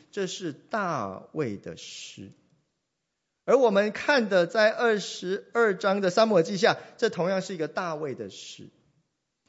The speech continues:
可是大卫的诗到底给我们什么样的思想？我们需要回顾一下大卫发生什么事。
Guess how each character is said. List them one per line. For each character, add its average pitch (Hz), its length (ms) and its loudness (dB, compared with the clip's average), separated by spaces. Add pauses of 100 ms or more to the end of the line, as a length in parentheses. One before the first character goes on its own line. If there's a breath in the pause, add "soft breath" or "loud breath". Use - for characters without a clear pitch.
(760)
可 180 120 -12
是 233 80 -10
大 240 240 -4
卫 214 200 0
的 147 140 -4
诗 160 420 -8
到 165 220 -6
底 98 380 -10 (440)
给 131 220 0
我 123 160 -4
们 98 160 -10
什 90 120 -16
么 98 100 -10
样 110 100 -8
的 98 100 -12
思 90 200 -14
想？ - 180 -16 (580)
我 131 100 -2
们 147 160 0
需 190 140 -6
要 190 120 4
回 143 160 2
顾 151 140 0
一 - 20 -2
下 135 120 0
大 135 200 2
卫 131 120 4
发 104 200 -2
生 101 100 -8
什 - 100 -16
么 - 80 -20
事。 - 180 -18